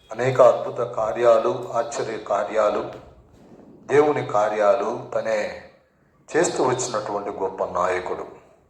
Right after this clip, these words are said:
ఆయన సముద్రాన్ని పాయలుగా చే-, చేయటం చూశాడు. ఆహారం సమృద్ధిగా తన ప్రజలకు ఇవ్వటం ఈ యొక్క మోషే చూశాడు. అంతేకాకుండా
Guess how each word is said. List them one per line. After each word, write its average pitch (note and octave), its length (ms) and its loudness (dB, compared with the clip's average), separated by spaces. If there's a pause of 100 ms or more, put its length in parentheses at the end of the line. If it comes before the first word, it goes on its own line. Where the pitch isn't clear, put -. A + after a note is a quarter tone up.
(840)
ఆయన G#2+ 520 2 (960)
సముద్రాన్ని A#2 680 0
పాయలుగా B2 520 2
చే-, A#2+ 520 -2
చేయటం C3 260 0
చూశాడు. - 680 -6 (960)
ఆహారం A2+ 560 4
సమృద్ధిగా A#2 800 -4 (680)
తన G#2+ 140 -2
ప్రజలకు C3+ 520 2
ఇవ్వటం B2+ 400 2 (560)
ఈ - 20 -20
యొక్క G#2 240 -4
మోషే G2 600 0 (140)
చూశాడు. - 400 -10 (920)
అంతేకాకుండా A#2+ 1040 4